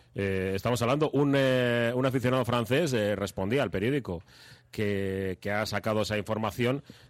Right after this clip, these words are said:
eh, diciéndole que era como, como pasar de,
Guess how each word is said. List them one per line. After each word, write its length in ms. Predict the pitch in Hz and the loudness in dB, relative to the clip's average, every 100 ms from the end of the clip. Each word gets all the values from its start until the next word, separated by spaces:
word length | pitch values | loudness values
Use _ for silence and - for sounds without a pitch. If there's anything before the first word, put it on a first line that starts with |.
| - | -4
eh, 200 | 120 113 | 0 2
diciéndole 400 | 110 107 117 127 | 0 0 0 0
que 60 | 110 | 0
era 120 | 131 | 0
como, 640 | 127 127 135 120 104 98 104 | 2 2 4 4 2 0 -2
como 200 | 110 110 | -2 0
pasar 380 | 113 107 135 135 | 0 0 0 2
de, 440 | 131 127 120 110 | 2 2 0 -4